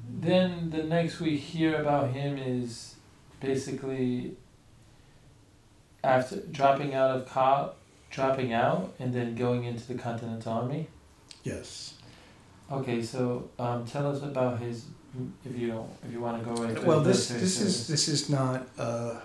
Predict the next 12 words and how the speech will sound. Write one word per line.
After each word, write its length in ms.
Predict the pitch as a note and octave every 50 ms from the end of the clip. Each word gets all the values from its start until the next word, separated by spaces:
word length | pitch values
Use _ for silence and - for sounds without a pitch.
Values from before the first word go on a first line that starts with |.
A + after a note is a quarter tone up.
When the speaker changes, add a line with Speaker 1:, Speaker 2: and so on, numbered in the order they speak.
| - - -
Speaker 2:
a 60 | A2+
story 800 | - - - - - C#3+ B2+ B2 B2+ C3 B2+ B2 A#2+ A#2+ A#2+ - -
as 500 | B2 A#2+ A#2 A#2 A2+ - - - - - - - - - - - - - - - - - - - - - -
illustrious 1040 | C#3+ C3 B2+ B2+ B2 - - - - A#2+ A#2+ A#2 A#2 A#2 B2 - - - - - - -
as 540 | A2+ G#2+ G#2 G#2 G#2+ G#2+ - - - - - - -
Alexander 600 | B2+ B2+ B2 B2 A#2+ A2 B2+ B2 A#2 A#2 A2+ G2
Hamilton, 540 | F2 C3 C3+ C3+ C3 A#2+ A#2 - A#2 A2 G#2
for 180 | - - -
instance, 400 | G#2+ G#2 - - A#2+ A2 G#2+ -
his 160 | B2+ B2 B2
contemporary, 680 | - - A#2 A2+ - B2+ B2 B2 B2 - G2 G2+ G#2+ G#2+ G#2+
who 260 | A2 A2+ A2 A2